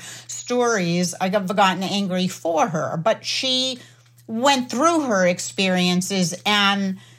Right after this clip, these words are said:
came out continually doing what she wanted to do, persevering, moving forward. And even as your blood will boil reading her story, you come out with this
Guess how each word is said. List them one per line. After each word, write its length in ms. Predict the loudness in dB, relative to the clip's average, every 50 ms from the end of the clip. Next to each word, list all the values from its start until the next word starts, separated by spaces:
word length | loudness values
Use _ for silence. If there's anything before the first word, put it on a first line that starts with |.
| -20 -20 _ _ _ -10
came 380 | -6 0 2 2 4 4 4 4
out 500 | 4 6 6 6 6 6 4 0 -4 -10 _ _ _ _ -8
continually 1500 | -2 0 0 0 0 0 0 2 2 4 2 2 2 2 2 2 2 2 2 4 4 4 4 4 4 2 2 0 -4 -10 _ _ _ _ _ _
doing 580 | -2 2 2 4 4 2 2 2 0 0 0 4
what 260 | 4 4 4 4 0
she 180 | -4 -4 -2 -2
wanted 500 | 0 2 2 4 4 4 2 2 0 -2
to 140 | -2 -2 -2
do, 640 | -2 -2 -2 0 0 2 2 0 0 -2 -4 -6 -8 -4
persevering, 1040 | 0 2 2 2 2 0 -2 -2 0 0 0 0 0 0 0 0 0 0 0 2
moving 500 | 2 2 2 2 0 0 0 -2 0 -2
forward. 800 | -4 -4 -2 -2 0 2 2 2 2 0 0 0 0 -2 -4 -6 -10 -16 -16 -10 -2
And 420 | 0 2 4 4 4 4 2 0 0
even 300 | 0 0 0 0 2 2
as 300 | 4 4 4 2 2 0
your 100 | -4 -4
blood 380 | 0 2 4 4 4 4 2
will 160 | -2 -2 -2
boil 500 | -2 -2 -2 -2 0 0 2 2 0 0
reading 440 | 0 -2 -2 -2 0 0 2 2 2
her 100 | 2 0
story, 800 | -2 -4 -6 -4 -2 0 2 2 4 4 4 2 2 2 0 -2 -2
you 140 | -4 -6
come 240 | -4 -4 -2 0 2
out 200 | 4 4 4 2
with 160 | 2 0 0
this 440 | 0 0 0 -2 -2 -4 -6 -8 -10